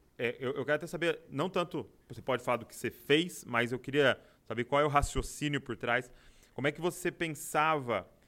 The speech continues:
é, porque eu sei que você é muito intencional, né, nessa época, né, de grande trabalho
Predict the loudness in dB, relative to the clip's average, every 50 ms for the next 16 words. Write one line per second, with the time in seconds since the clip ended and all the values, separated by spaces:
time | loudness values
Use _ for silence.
0 | _ _ _ -10 -6 -4 -2 -2 -2 -2 -2 -2 -2 -2 0 -2 -2 -4 -6 -6
1 | -8 -6 -4 -4 -4 -4 -2 -4 -2 -2 -2 -4 -6 -6 -8 -8 -8 -8 -8 -8
2 | -6 -6 -2 0 0 0 0 0 -4 -6 -6 -4 -4 -4 -4 -2 -2 0 0 2
3 | 0 0 -2 -4 -12 -8 -4 -2 -2 -2 -2 -6 -16 -20 -20 -20 _ _ _ _
4 | -4 -2 0 2 0 0 -2 -4 -6 -8 -8 -10 -4 2 2 4 4 4 2 0
5 | -2 -4 -6 -6 -4 0 2 2 2 4 4 2 4 6 4 4 2 0 -6